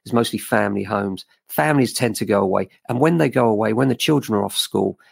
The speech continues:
they give up the hunt. They decide to have fun with the children, spend their time in their garden, perhaps go away for the family holiday, visit friends and relatives. And so over the summer holidays, we find things quieten down, particularly in July and August. Then we have what we call the mums market,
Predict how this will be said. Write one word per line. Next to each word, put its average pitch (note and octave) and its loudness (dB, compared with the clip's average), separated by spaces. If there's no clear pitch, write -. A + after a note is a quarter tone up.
they C#3+ 4
give C3+ 2
up - -2
the G#2 0
hunt. - -8
They B2+ 2
decide B2+ 2
to - 0
have G#2+ 0
fun D3 2
with A2+ 2
the G2+ 0
children, G#2 0
spend F3+ 0
their C3 4
time A#2 0
in A2+ 2
their G#2+ 0
garden, G#2+ 0
perhaps C3 -2
go A2 2
away A2 2
for - -6
the G#2+ 0
family G#2 0
holiday, G#2 0
visit C3 0
friends G#2+ -2
and G2 -6
relatives. G2 -6
And B2+ -4
so D3 4
over F3+ 2
the E3 -2
summer B2 0
holidays, G#2 2
we C3 0
find A2 0
things A2+ -2
quieten G#2 -2
down, G2 -2
particularly G#2 -6
in G2+ -8
July G2 -2
and G2 -6
August. - -2
Then E3 4
we D3+ 4
have A#2 2
what G#2 -4
we A2+ -6
call A2+ -2
the G#2+ 0
mums D3+ 2
market, G2 -2